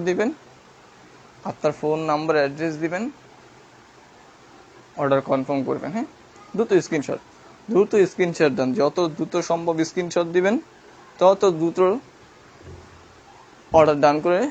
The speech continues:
নিয়ে নেবেন। তো ফ্রন্ট পার্টটা হচ্ছে এটা, হলুদের সাথে অ্যাশ কম্বিনেশন। ব্যাক পার্টটা হচ্ছে এটা, এটা হচ্ছে এটার হাতাটা, খুবই সুন্দর এবং কাপড় একশো পার্সেন্ট অরিজিনাল জমজম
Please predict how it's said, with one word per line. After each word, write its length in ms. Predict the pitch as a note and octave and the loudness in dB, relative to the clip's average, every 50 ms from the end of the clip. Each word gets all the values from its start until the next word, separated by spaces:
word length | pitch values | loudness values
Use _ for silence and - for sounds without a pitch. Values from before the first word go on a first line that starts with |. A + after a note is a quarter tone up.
| - - E3 | -4 -4 -2
নিয়ে 140 | E3+ E3 D3+ | 0 2 2
নেবেন। 220 | C#3 B2+ G#2 - - - - - - - - - - - - - - - - - - - - - - - - - - - - - - - - - - - B3 G#3+ - - - | 2 0 -2 -6 -10 -14 -18 -20 -20 -20 -20 -20 -20 -20 -20 -20 -20 -20 -20 -20 -20 -20 -20 -20 -20 -20 -20 -20 -20 -20 -20 -20 -20 -20 -20 -20 -20 -20 -20 -20 -20 -20 -18
তো 60 | - D#3+ - - | -16 -16 -10 -6
ফ্রন্ট 180 | - C#3+ C#3 C3 | -6 -4 -4 -4
পার্টটা 220 | - C#3+ - - D3 | -4 -6 -4 -6 -8
হচ্ছে 180 | C#3 C3+ - - C3+ | -8 -8 -10 -12 -14
এটা, 120 | - C3+ - - - - - - - - - - - - | -14 -16 -18 -20 -20 -20 -20 -20 -20 -20 -20 -20 -6 0
হলুদের 420 | C#3+ C#3 C#3+ D#3 E3 E3 F3+ F3+ - | 2 4 4 4 2 2 -2 -2 -2
সাথে 180 | G3 F#3 - - - | -4 -4 -2 -2 0
অ্যাশ 160 | - C#3+ C#3+ - - - | 0 0 0 -2 -2 -2
কম্বিনেশন। 480 | D3+ D3 C#3+ C#3 C3+ C3 - - D3 G3+ B2+ - - - - - - - - - - - - | 0 0 0 0 -2 -2 -4 -4 -6 -8 -8 -12 -16 -20 -20 -20 -20 -20 -20 -20 -20 -20 -8
ব্যাক 160 | - D3 B2+ - - | -6 -6 -6 -4 -2
পার্টটা 240 | - C#3 C3+ - D3+ C#3+ | -4 -4 -2 -4 -6 -6
হচ্ছে 160 | C#3 - - C#3+ B2+ | -6 -8 -8 -8 -8
এটা, 120 | - - - - - - - - - - - - - - - - - - - - - - - - - - - - - - - - - D3+ | -6 -8 -10 -10 -14 -20 -20 -20 -20 -20 -20 -20 -20 -20 -20 -20 -20 -20 -20 -20 -20 -20 -20 -20 -20 -20 -20 -20 -18 -18 -8 -4 -4 -2
এটা 140 | D#3 F3 E3+ | 0 2 0
হচ্ছে 160 | E3 E3 - E3 | 0 0 -2 -4
এটার 160 | C#3+ C3+ C3+ C3+ | -6 -6 -4 -4
হাতাটা, 340 | B2+ B2 - C3+ B2+ C3+ B2+ A#2+ - - - - | -4 -4 -4 -6 -6 -8 -10 -14 -16 -20 -10 -6
খুবই 260 | - D3+ D3+ D#3 D#3+ - - | -4 -2 -2 -2 -2 -2 -4
সুন্দর 240 | C3 C3 B2+ B2+ C3 - - - - | -6 -4 -6 -6 -8 -12 -14 -12 -10
এবং 120 | D#3+ D#3 D3+ - | -10 -8 -2 0
কাপড় 320 | D#3 D3+ D3+ - E3+ D3+ - - D#3+ | 0 0 0 0 -4 -4 -2 -2 -2
একশো 240 | D#3 - - - G3 F#3+ F#3+ | -4 -4 -2 -2 -2 2 4
পার্সেন্ট 320 | F3+ F3+ F3 - F3+ E3+ D#3+ D3+ | 4 2 2 2 -2 -2 0 0
অরিজিনাল 360 | D3 C#3 - E3+ E3 D#3+ E3 D3 C#3+ | -2 -2 -4 -4 -6 -4 -4 -2 -2
জমজম 320 | C#3 C#3+ D3+ D3+ D#3+ E3 | -2 -2 -2 -4 -6 -6